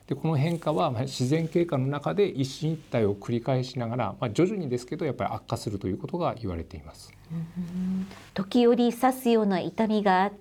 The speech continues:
Speaker 2: て、で、だんだんこう肩が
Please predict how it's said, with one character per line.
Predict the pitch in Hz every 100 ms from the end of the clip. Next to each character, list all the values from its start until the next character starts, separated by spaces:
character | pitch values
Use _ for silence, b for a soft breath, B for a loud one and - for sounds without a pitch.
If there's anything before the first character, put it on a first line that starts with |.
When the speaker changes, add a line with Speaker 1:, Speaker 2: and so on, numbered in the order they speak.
| - _
Speaker 2:
て、 | 202 254 262 214 135 B B B -
で、 | 226
だ | 226
ん | 220
だ | 220
ん |
こ | 226
う | 214
肩 | 233 202
が | 170 143